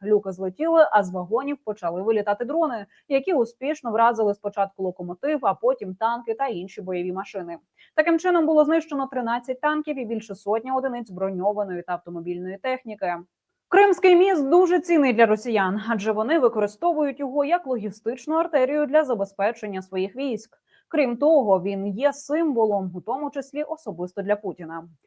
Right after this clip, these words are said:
З початку повномасштабної війни в Україні Кримський міст вже аж тричі зазнавав атак у дві тисячі двадцять другому, двадцять третьому та двадцять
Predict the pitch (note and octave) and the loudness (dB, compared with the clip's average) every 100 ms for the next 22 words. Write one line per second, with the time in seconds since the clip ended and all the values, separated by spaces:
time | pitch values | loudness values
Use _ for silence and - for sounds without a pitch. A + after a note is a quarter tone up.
0 | _ _ - E4 C4 - G#3 G#3 G3+ G#3 | _ _ -4 0 2 0 -2 -4 -4 -4
1 | A#3 G#3 G#3 G#3 G#3+ B3+ D#4 D4 G3+ G3+ | 0 0 0 -6 -6 -4 -2 0 -2 -4
2 | F#3+ A3+ C4+ G#3+ G3 G3+ G#3 G#3+ A3+ C#4+ | -4 -4 -6 -8 -6 -6 -6 -8 -4 -6
3 | - G3 C#4 C4 A3+ - G#3+ C#4+ - G3+ | -6 -4 -2 0 -2 -6 -4 -4 -6 -6
4 | F#3+ F#3+ G3+ A3 C4 B3+ D#3+ _ _ _ | -4 -2 -2 -2 -2 -2 -2 _ _ _
5 | D4 D4 C#4+ B3+ G#3+ G3+ G3 F#3 F3 A#3+ | 0 0 0 -6 -6 -2 -2 -2 -4 -2
6 | D#4+ D4+ D4 A3+ F#3 F#3 E3+ G3+ B3 B3+ | 0 0 0 -2 -4 -4 -10 -6 -6 -6
7 | B3+ C#4 D4 A3+ G#3+ | -6 -6 -2 -4 -6